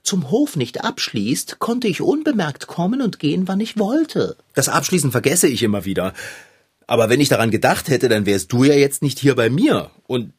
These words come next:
Speaker 2: irgendwie finde ich es herrlich, dass du da bist. <laughs>
Speaker 1: Äh.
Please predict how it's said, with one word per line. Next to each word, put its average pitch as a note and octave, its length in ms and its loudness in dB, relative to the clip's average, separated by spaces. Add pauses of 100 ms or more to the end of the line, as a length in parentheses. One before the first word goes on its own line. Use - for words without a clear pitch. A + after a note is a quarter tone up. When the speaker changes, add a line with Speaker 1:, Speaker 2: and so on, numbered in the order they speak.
(140)
Speaker 2:
irgendwie D#3+ 400 0
finde A#3+ 320 -2
ich B3 80 -2
es - 320 -6
herrlich, B3 480 2
dass C#3 140 2
du C#3+ 100 2
da A2+ 180 2
bist. G2+ 400 -6 (340)
<laughs> D4 80 2 (180)
Speaker 1:
Äh. G3 420 -2